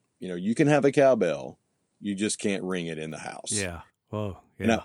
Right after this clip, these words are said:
Speaker 1: I, I feel like people have taken advantage of me in that regard, and that's kinda one of the things that I, you know, I don't pull, like I said, I don't pull against State, but I'm have to be careful. You know, I don't wear maroon, I don't wear T-shirts, I don't have a,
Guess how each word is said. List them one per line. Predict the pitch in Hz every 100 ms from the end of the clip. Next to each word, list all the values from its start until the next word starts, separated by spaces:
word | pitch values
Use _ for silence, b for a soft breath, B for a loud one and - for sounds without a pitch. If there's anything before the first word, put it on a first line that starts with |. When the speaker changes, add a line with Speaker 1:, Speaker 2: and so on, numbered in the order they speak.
| - _
Speaker 1:
I, | 123
I |
feel | - 175 202
like | 135 104 104 - _
people | - 131 117
have | 107 101 87 -
taken | - 127 123 98
advantage | 85 85 101 107 85
of | 85
me | 82 80
in | 80
that | 80 82
regard, | 82 82 78 80
and | 87
that's | 123 -
kinda | 151 131
one | 110 107
of |
the | 95
things | - 98 92 -
that | 87
I, | 85 82 - _ _ _ _ _ _ _ _
you | - 92
know, | - - - - -
I | 117
don't | 131 117 _
pull, | - 147 135 120 123 117
like | 113
I | 101
said, | 104
I |
don't | 117 110
pull | 127
against | 107 90 113 139 -
State, | 135 139 147 - _ _ _ _
but | 95 113 107 - _
I'm | 104 107
have | - 123
to | 107
be | 113
careful. | - 123 117 - 107 104 -
You | 101
know, | 95
I |
don't | 101
wear | 98 107
maroon, | 123 131 120 117 117 104
I | 98
don't | 98
wear | 110
T-shirts, | - 117 110 110 104
I | 104
don't | 104
have | 107 104
a, | 101